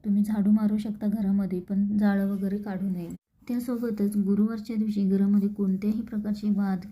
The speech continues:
विवाद किंवा भांडण होणार नाही, याची देखील काळजी घ्यायची आहे. कोणाचा अपमान करू नये. या दिवशी फरशी न पुसता तुम्ही घरामध्ये गोमूत्र, अ, हे शिंपडू शकता. तसेच, तसेच तुम्ही मार्गशीर्ष महिन्यातील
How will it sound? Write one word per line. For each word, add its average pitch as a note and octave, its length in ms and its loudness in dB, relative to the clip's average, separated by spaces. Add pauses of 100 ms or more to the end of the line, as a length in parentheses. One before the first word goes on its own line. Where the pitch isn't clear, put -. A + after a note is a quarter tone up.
विवाद F#3+ 360 0 (100)
किंवा G#3 160 2
भांडण G3+ 380 4
होणार F#3+ 300 0
नाही, F#3+ 300 0
याची G3 220 -4
देखील G#3 260 -4
काळजी F#3+ 320 0
घ्यायची F#3 360 -4
आहे. F3+ 140 -4
कोणाचा G3 400 0
अपमान G3+ 380 0
करू G3 260 2
नये. F3+ 320 -2 (500)
या G#3+ 120 4
दिवशी G#3 560 0 (580)
फरशी G#3+ 300 -2
न A#3 100 -2
पुसता G#3+ 380 -2
तुम्ही G#3 220 4
घरामध्ये G#3+ 520 4
गोमूत्र, G3+ 800 0
अ, G#3 320 4
हे G#3+ 120 2
शिंपडू G3+ 360 -2
शकता. F#3+ 360 -8 (360)
तसेच, A#3+ 340 -4 (160)
तसेच A#3+ 320 -6
तुम्ही G3+ 200 4
मार्गशीर्ष G#3 560 2
महिन्यातील G#3 800 0